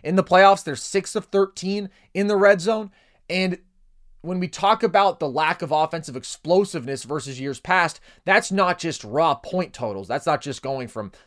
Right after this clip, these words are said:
thirty-five points per game in twenty eighteen when they were at their absolute peak offensively to twenty-two points per game this year. It's also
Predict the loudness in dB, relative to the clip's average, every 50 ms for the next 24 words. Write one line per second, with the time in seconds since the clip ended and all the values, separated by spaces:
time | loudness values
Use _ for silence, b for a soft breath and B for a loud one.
0 | b _ _ -4 0 0 0 0 -2 -4 -2 0 2 2 2 2 0 -2 -6 -8
1 | -8 -8 -8 -6 -6 -4 -6 -6 -8 -10 -10 -8 -8 -6 -6 -4 -4 -4 -4 -4
2 | -8 -10 -12 -10 -10 -8 -8 -6 -6 -4 -4 -2 -2 -2 -2 -2 -2 -2 -2 -4
3 | -6 -10 -12 -12 -12 -12 -10 -8 -8 -8 -8 -6 -4 -4 -4 -4 -4 -6 -8 -8
4 | -10 -12 -12 -12 -12 -10 -12 -14 -14 -14 -12 -10 -8 -6 -6 -8 -8 -8 -8 -8
5 | -6 -8 -8 -8 -8 -8 -8 -8 -6 -6 -6 -6 -6 -8 -8 -8 -10 b b b
6 | b b b _ 2 2 4 4 6 6 6 4 4 0 0 0 0 -2